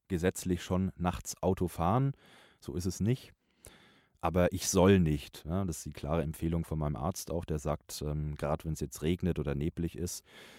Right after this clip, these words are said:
hab ich einfach auch Probleme da. Und damals wollte ich dann, ähm, war das dann natürlich, weil, ähm, beim Radio hast du Schichtdienst, ähm, im,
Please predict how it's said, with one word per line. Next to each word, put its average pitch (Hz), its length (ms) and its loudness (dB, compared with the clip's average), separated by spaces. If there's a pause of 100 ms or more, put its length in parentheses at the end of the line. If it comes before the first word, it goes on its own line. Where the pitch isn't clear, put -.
(220)
hab - 140 -2
ich - 160 -2
einfach 82 300 0
auch 76 200 -4
Probleme 85 460 0
da. 92 240 2 (1000)
Und - 140 -2
damals 90 380 2
wollte 90 240 4
ich - 100 -4
dann, 87 280 4 (180)
ähm, 87 260 2
war 85 120 6
das 87 160 2
dann 87 120 4
natürlich, 90 500 2
weil, 78 340 2 (680)
ähm, 80 640 0 (140)
beim 78 180 4
Radio 80 440 4
hast 80 240 0
du 80 60 0
Schichtdienst, - 1040 -4 (440)
ähm, 80 440 0 (540)
im, 80 420 2